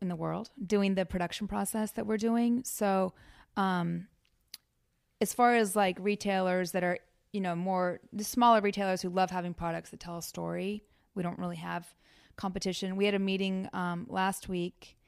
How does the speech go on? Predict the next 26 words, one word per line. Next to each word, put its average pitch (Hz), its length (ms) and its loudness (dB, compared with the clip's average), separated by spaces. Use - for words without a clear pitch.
with 185 200 -4
a 185 340 2
company 180 600 -2
who 190 180 -2
is 175 180 -4
looking 185 300 -2
at 175 60 -4
a 180 80 -2
lot 185 240 -2
of 175 100 -6
different, 170 540 -6
um, 165 440 -4
uh, 165 580 0
personal 190 300 -4
care 180 200 -4
brands, 165 420 -4
and 180 140 0
they're 175 120 2
looking 175 320 -2
at 170 320 -2
Aesop, 170 580 -6
and 180 120 -8
they're 175 100 -6
looking 170 400 -8
at, 170 460 -4
um, 165 380 -8